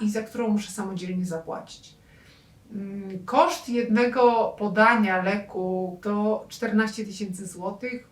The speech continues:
Podawać go trzeba co trzy tygodnie przez rok,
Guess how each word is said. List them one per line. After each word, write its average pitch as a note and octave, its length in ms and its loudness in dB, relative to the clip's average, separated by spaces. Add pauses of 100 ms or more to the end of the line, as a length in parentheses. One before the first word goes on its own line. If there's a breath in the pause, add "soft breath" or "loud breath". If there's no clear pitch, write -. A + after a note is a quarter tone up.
Podawać G#3 540 2
go G3+ 120 -10
trzeba F#3+ 400 -4
co F#3 140 -14
trzy G#3 260 -10
tygodnie G#3 720 -2
przez F3+ 320 -12
rok, G#3+ 420 0